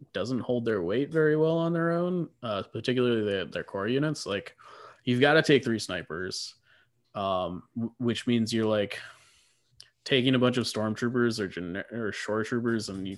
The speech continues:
can't really, like, kit them out with anything. And,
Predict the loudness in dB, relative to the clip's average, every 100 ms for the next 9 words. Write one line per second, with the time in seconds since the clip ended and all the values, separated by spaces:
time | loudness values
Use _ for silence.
0 | -12 -10 -4 0 0 0 -4 -8 -6 -4
1 | -2 0 0 0 0 0 0 0 -4 -10
2 | -20 -20 -20 -20 -20 -20 -20 -20 _ -20
3 | -6 2 4 6 6 4 2